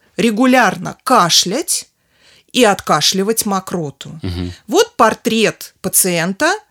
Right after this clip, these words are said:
Speaker 1: с хронической обструктивной болезнью легких. При этом его дыхание будет тяжелым, это будет сопряжено с физической нагрузкой, как
Speaker 2: Мгм.
Speaker 1: правило, все-таки, но постепенно эта нагрузка, вызывающая одышку, будет уменьшаться,
Speaker 2: Мгм.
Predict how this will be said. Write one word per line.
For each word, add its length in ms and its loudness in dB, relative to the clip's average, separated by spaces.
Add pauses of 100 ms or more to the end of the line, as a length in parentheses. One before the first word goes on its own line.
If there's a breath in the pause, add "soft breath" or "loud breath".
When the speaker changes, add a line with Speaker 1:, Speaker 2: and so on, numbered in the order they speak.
(160)
Speaker 1:
с 100 -12
хронической 580 -2
обструктивной 640 -6
болезнью 520 -2
легких. 480 -10 (380 loud breath)
При 160 4
этом 240 2
его 340 0
дыхание 720 0
будет 540 -6 (280 soft breath)
тяжелым, 720 0 (280 soft breath)
это 140 -2
будет 220 0
сопряжено 840 0
с 80 -6
физической 640 -2
нагрузкой, 840 -6
как 140 -4
Speaker 2:
Мгм. 80 -12
Speaker 1:
правило, 500 0
все-таки, 680 -4 (340 loud breath)
но 120 2
постепенно 1160 0 (340 soft breath)
эта 340 0 (220)
нагрузка, 880 2
вызывающая 840 2
одышку, 400 -6
будет 360 -8
уменьшаться, 920 0
Speaker 2:
Мгм. 420 -4